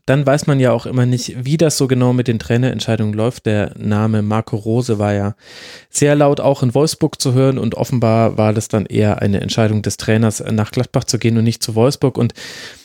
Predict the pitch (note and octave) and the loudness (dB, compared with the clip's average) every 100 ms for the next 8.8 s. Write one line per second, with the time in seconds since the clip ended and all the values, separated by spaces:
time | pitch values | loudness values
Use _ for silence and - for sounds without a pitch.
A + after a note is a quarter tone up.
0 | - - - _ - - - C3 - B2+ | -20 -20 -20 _ -12 -8 0 0 0 -6
1 | A#2+ C3 D#3+ F#3 E3 E3+ D3 C#3 D3 D#3+ | -10 -2 0 2 2 2 2 2 0 0
2 | C#3+ C3+ C3 - C3+ B2 A#2 G2+ F#2+ - | 0 0 -4 -4 -6 -4 -4 -4 -4 -4
3 | F#2 A2+ - A#2+ D3+ - B2 B2 D#3 D3 | -6 -8 -8 -4 -4 -4 -2 2 2 2
4 | C#3+ C3+ - - A#2+ B2 B2+ A#2+ B2 C#3 | 2 0 -2 -6 0 0 0 0 2 2
5 | C3+ A2+ - A2+ B2+ A#2+ A#2 A2+ A#2+ C3+ | 0 0 -2 0 2 2 2 0 0 0
6 | C#3 B2 A2 A#2+ G#2+ A#2+ C3 C3 A2+ - | -2 0 0 0 -2 0 2 2 0 0
7 | A#2+ A2+ - A#2 - C3+ C#3+ - C3 C3 | -2 0 -2 -2 0 0 0 0 0 2
8 | C3+ C3+ A#2 A#2+ A#2+ - - | 0 -2 -2 0 0 -2 -12